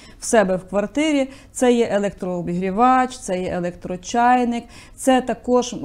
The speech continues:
мають бути, м, свічки, якщо необхідно.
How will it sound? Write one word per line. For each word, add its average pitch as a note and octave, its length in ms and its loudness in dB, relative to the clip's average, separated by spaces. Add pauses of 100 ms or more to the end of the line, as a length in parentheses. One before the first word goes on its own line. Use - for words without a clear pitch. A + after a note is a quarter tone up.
(100)
мають F#3+ 360 -2
бути, F#3+ 360 -4
м, F3+ 720 -4
свічки, A#3+ 720 -2
якщо A3+ 480 0
необхідно. A3 840 -2